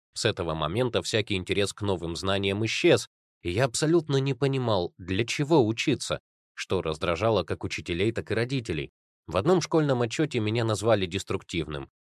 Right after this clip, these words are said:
после чего последовала череда неизбежных родительских выговоров и нравоучений,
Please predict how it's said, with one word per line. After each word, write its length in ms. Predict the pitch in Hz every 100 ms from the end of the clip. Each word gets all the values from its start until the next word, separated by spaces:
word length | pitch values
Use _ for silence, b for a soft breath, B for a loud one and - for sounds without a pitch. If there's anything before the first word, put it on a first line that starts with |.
| _
после 260 | 113 - 87
чего 260 | 95 117
последовала 720 | 117 - 107 113 104 95 92
череда 400 | - 90 85 110
неизбежных 680 | 104 90 78 92 110 98 85
родительских 680 | 90 87 113 95 - 85 -
выговоров 600 | 135 131 107 110 98 -
и 80 | 120
нравоучений, 840 | 95 90 82 95 - 85 69 62